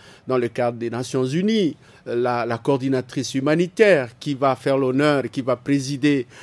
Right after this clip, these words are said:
notre journée, travaille de concert avec tout ce qu'il y a comme, euh, autorité au, au niveau de tous les secteurs, que ce soit les secteurs santé, que ce soit la primature. Donc c'est, c'est un travail conjoint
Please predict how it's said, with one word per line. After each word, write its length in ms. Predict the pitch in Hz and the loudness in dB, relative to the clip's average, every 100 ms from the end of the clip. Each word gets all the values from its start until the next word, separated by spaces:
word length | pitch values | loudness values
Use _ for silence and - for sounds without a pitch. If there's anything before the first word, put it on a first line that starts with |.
| - - | -14 -2
notre 440 | 135 143 - 123 | 0 0 0 -2
journée, 560 | 117 156 185 233 175 - _ _ - | 2 4 8 8 8 4 _ _ 2
travaille 580 | 143 143 135 135 120 113 - | 6 6 6 4 2 -2 -6
de 100 | 127 | -4
concert 680 | - 180 170 - 220 165 117 | 4 4 6 6 6 4 0
avec 400 | 120 117 110 - | -6 -6 -10 -10
tout 120 | 131 | -8
ce 120 | - | -6
qu'il 220 | 123 131 | -6 -2
y 20 | |
a 80 | 120 | -2
comme, 340 | 113 131 127 123 | -2 -2 0 -2
euh, 220 | 120 113 - - - | -4 -8 -14 -20 -4
autorité 720 | 147 - 165 190 175 233 139 | -2 2 4 2 0 0 0
au, 200 | 110 113 - | -2 -8 -6
au 100 | 123 | -4
niveau 240 | 127 113 135 | -4 -2 -4
de 120 | 117 | -4
tous 180 | - 185 | -4 2
les 120 | 185 | 2
secteurs, 580 | 175 190 - 185 147 117 | 2 -2 0 0 0 -4
que 80 | 117 | -10
ce 160 | - | -10
soit 180 | 117 127 | -6 -6
les 120 | 120 | -6
secteurs 360 | 113 113 - 120 | -8 -10 -8 -8
santé, 640 | - 143 139 170 170 175 - - - - | -4 -6 0 4 4 4 -2 -18 -20 -10
que 120 | 131 | -8
ce 160 | 131 | -6
soit 180 | 120 135 | -4 -2
la 140 | 123 117 | -2 -2
primature. 800 | 160 190 156 - - 240 240 - - | 2 4 4 0 -4 -4 -6 -10 -10
Donc 140 | 120 - | -10 -8
c'est, 220 | 135 117 | -8 -8
c'est 200 | - 131 - | -10 -10 -4
un 100 | 180 | -4
travail 500 | 185 202 208 214 202 - - _ | 0 0 0 -2 -6 -14 -20 _
conjoint 560 | - 202 170 143 139 | 2 2 2 -2 -4